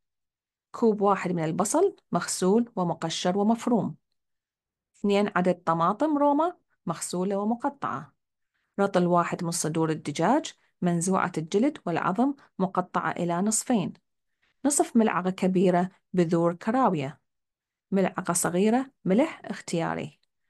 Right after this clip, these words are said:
مكعب مرقة دجاج اختياري، كوبان والنصف من الماء، كوب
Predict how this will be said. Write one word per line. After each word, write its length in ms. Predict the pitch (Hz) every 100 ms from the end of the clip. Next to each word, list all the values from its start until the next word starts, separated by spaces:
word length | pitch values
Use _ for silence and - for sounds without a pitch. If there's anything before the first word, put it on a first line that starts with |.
| _ _ _ -
مكعب 540 | 208 233 - 240 220 -
مرقة 420 | 196 214 208 190 -
دجاج 480 | 175 170 180 175 180
اختياري، 720 | 190 - - 254 185 139 147 _ _ _ _ _ _ _ _ _
كوبان 500 | - 226 202 233 262
والنصف 540 | 233 190 190 226 233 - -
من 240 | 180 175
الماء، 420 | 170 170 160 156 185 _ _ _ _ _ _ -
كوب 420 | - 233 240